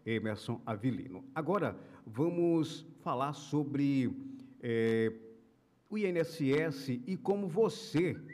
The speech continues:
cidadão, é, pode fazer para, é, continuar aí, caso haja necessidade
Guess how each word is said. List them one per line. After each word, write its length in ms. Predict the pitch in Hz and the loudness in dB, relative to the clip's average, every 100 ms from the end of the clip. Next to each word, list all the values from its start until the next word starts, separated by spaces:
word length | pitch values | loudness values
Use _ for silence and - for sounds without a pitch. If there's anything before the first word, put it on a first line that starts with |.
| - - - - | -18 -20 -20 -18
cidadão, 840 | - 151 131 113 - 123 143 143 - - - - _ _ | -2 0 2 0 2 2 2 -2 -8 -18 -20 -20 _ _
é, 260 | 123 117 110 - - - - _ | 0 2 2 -4 -16 -20 -20 _
pode 280 | - 170 156 | 2 2 2
fazer 400 | 151 123 98 120 | -2 -2 0 -2
para, 680 | 120 - 123 127 131 135 135 - - - - | -2 0 0 2 2 2 0 -4 -10 -14 -4
é, 260 | 110 113 113 | 2 4 4
continuar 560 | 117 170 240 233 135 113 | 2 0 2 2 4 4
aí, 260 | 123 143 - - - - - | 2 2 -4 -10 -14 -18 -4
caso 380 | 123 123 123 127 - | 0 0 -2 -6 -4
haja 360 | 123 151 139 | -2 0 0
necessidade 1080 | 117 113 131 120 185 123 113 123 117 135 | -2 -2 -4 -4 -4 -2 0 0 -2 -2